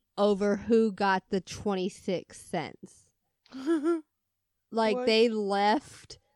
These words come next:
Speaker 1: cussing at each other.
Speaker 2: Over a quarter and a penny?
Speaker 1: Yes.
Speaker 2: What the fuck?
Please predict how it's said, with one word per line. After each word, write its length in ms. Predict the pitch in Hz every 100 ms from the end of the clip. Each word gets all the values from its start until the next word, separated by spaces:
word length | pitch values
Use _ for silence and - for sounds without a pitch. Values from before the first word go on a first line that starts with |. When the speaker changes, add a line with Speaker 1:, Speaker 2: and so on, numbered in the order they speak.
| _
Speaker 1:
cussing 600 | - - 190 - 190 160
at 200 | 160 127
each 260 | - 151 -
other. 440 | 120 85 85 92 - _ _ _ _ _ -
Speaker 2:
Over 540 | 240 220 233 226 208 _ _ _ _ _ _ _ _
a 140 | 214 196
quarter 600 | - 196 190 185 208 226
and 260 | - 196
a 140 | 180 165
penny? 480 | - 175 185 262 - _ _
Speaker 1:
Yes. 800 | 202 202 294 135 - - - _ _ _ _ _ _ _ _ _ _
Speaker 2:
What 200 | 262 240
the 120 | 349
fuck? 420 | - 214 269 -